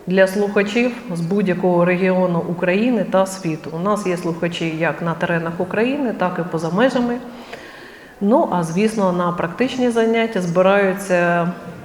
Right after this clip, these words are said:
учні з Києва, області і фактично всіх областей України. Ще раз наголошую, такі заняття відбуваються по суботам,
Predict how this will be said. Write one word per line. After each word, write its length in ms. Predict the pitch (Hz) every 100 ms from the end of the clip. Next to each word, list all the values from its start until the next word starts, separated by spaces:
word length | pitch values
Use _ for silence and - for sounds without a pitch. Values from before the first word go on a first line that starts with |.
| - - -
учні 600 | 220 226 233 233 240 - - - - 180
з 340 | 165 170 156
Києва, 560 | - 240 240 233 226 220
області 680 | 196 208 202 214 220 - 208 - -
і 180 | 262 262
фактично 760 | - 202 - 220 214 214 190
всіх 460 | 175 - 196 214 196
областей 640 | 170 170 170 - 190 185
України. 580 | 180 170 170 156 160 170
Ще 160 | - 320
раз 120 | 302
наголошую, 560 | 285 269 262 254 247 208
такі 240 | 208 208
заняття 440 | 190 196 269 277 233
відбуваються 640 | 185 170 180 226 240 185
по 200 | - 185
суботам, 600 | 175 175 190 277 269 247